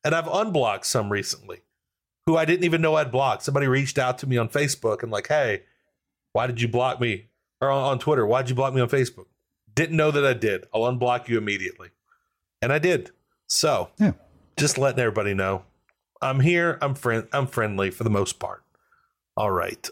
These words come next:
Speaker 1: Um, so we've got our big three matches. Chris Jericho,
Speaker 2: Mm-hmm.
Speaker 1: Dalton Castle, Toni Storm, Hikaru Shida,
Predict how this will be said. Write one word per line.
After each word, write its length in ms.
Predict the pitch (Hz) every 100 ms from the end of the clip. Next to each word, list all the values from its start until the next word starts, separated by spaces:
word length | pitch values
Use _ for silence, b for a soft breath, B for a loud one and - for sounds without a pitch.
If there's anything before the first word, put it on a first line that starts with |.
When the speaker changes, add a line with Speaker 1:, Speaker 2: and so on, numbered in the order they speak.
| -
Speaker 1:
Um, 540 | 104 98 98 95 92 - _ _ _ _ -
so 180 | - 175
we've 240 | 139 123 117
got 220 | 160 202
our 80 | 185
big 260 | 131 143
three 200 | - 131 120
matches. 600 | 98 92 - - - -
Chris 280 | - 156
Jericho, 340 | - 156 156 151
Speaker 2:
Mm-hmm. 60 |
Speaker 1:
Dalton 180 | 135 131
Castle, 420 | 127 110 110 - 113
Toni 260 | 160 165
Storm, 300 | 156 147 131
Hikaru 300 | 110 123 110
Shida, 380 | - 110 110